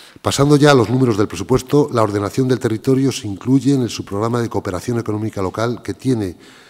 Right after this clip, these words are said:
presupuestado este año un total de sesenta y cinco millones setecientos mil euros para los capítulos cuatro, seis y siete. Esta cuantía supone un incremento del seis coma nueve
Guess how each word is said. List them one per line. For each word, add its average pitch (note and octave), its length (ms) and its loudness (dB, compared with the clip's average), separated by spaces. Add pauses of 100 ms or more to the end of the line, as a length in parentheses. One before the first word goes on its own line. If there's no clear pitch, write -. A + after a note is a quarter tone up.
(340)
presupuestado G#2+ 760 -4
este G#2 220 -6
año B2 160 -4
un A2+ 80 -8
total A#2+ 400 -4
de G2+ 200 -6 (440)
sesenta F#2 420 -10
y F2+ 60 -8
cinco A#2 320 -10
millones G#2+ 340 -6
setecientos F2 500 -10
mil G2 160 -6
euros G#2 320 -2
para F2+ 160 -10
los E2 140 -12
capítulos G#2+ 500 -8
cuatro, G2+ 360 -8
seis G2+ 340 -10
y - 60 -18
siete. - 420 -20 (1600)
Esta - 160 0
cuantía B2+ 520 2
supone A#2+ 380 -2
un A#2+ 80 2
incremento A2+ 460 0
del G2 100 -2
seis A2 220 -6
coma G#2 200 -2
nueve A2 360 -2